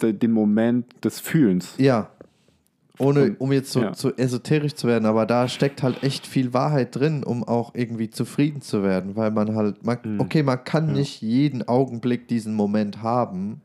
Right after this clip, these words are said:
Speaker 2: Ich
Speaker 1: Das
Speaker 2: glaube,
Speaker 1: stimmt, ja.
Speaker 2: ich kann mir so eine Existenz gar nicht vorstellen. Also ich fänd's nicht schlecht, aber ich kann's mir nicht vorstellen. Ich glaube auch, man wäre ein Mensch, der nicht in unserer Gesellschaft <laughs> leben kann, wenn man selber so weit ist.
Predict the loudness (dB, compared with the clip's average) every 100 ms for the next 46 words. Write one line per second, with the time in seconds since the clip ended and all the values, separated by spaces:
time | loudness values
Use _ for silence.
0 | -8 -6 -2 0 0 0 0 -6 -14 _
1 | _ _ -18 -16 -18 -20 -20 -14 -4 0
2 | 2 2 0 -2 -4 -6 -4 -2 -2 -2
3 | -2 -2 -2 -2 -2 -2 -6 _ _ _
4 | _ _ _ _ _ _ _ -4 -2 2
5 | 0 2 -2 0 0 0 0 -2 -2 -2
6 | -2 -6 -4 -6 -2 -4 -2 -4 -4 0
7 | 2 0 0 -2 0 0 0 -2 -2 -8
8 | -16 -20 -20 -20 _ -2 0 2 -2 -6
9 | -8 -6 -6 -6 -4 -4 -2 0 0 -2
10 | 0 0 0 -4 -4 0 2 2 -2 -2
11 | -2 -2 -2 0 0 0 0 0 0 0
12 | -2 0 -2 -2 -6 -8